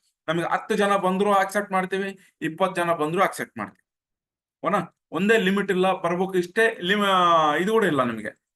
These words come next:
ಏನಪ್ಪಾ ಅಂತ ಹೇಳಿದ್ರೆ ಇಷ್ಟೇ ಜನ ಬರ್ಬೇಕು, ಇಷ್ಟೇ ಬರ್ಬೇಕು ಅಂಬೋದು ಸಹ ಇರಂಗಿಲ್ಲ. ಓಕೆನಾ? ಇದು, ಆ, ನೀವು ಇದನ್ನ ಕಲ್ತು ಬಿಟ್ರೆ ನಿಮ್ಮ ಲೈಫ್ ಅಲ್ಲಿ ಪ್ರತಿಯೊಂದನ್ನು ಸಹ ನಿಮ್ಗೆ ಬಹಳಷ್ಟು ಅನುಕೂಲ ಬಂದ್ಬಿಡುತ್ತೆ.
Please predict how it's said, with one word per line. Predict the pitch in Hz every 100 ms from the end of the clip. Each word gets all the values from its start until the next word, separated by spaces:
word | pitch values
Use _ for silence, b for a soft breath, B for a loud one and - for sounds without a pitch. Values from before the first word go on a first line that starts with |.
| _
ಏನಪ್ಪಾ | 165 202 202
ಅಂತ | 196 202
ಹೇಳಿದ್ರೆ | 208 196
ಇಷ್ಟೇ | 165 - 220
ಜನ | 208 196
ಬರ್ಬೇಕು, | 196 190 190 202
ಇಷ್ಟೇ | 190 185 214
ಬರ್ಬೇಕು | 190 185 185
ಅಂಬೋದು | 180 185 185
ಸಹ | 185
ಇರಂಗಿಲ್ಲ. | 185 175 139 110 101
ಓಕೆನಾ? | - _ _ _ - 220 107 - _ -
ಇದು, | 214 226 - - _ -
ಆ, | 175 170 147
ನೀವು | 170 202
ಇದನ್ನ | 190 240 254 -
ಕಲ್ತು | 190 202
ಬಿಟ್ರೆ | 180 156 196
ನಿಮ್ಮ | 196 175 160
ಲೈಫ್ | 202 220
ಅಲ್ಲಿ | 214 208 220 226
ಪ್ರತಿಯೊಂದನ್ನು | - 185 185 226 220 214 214 208
ಸಹ | 233
ನಿಮ್ಗೆ | 240 220 143
ಬಹಳಷ್ಟು | 123 185 220 220
ಅನುಕೂಲ | 180 165 160
ಬಂದ್ಬಿಡುತ್ತೆ. | 135 120 117 - _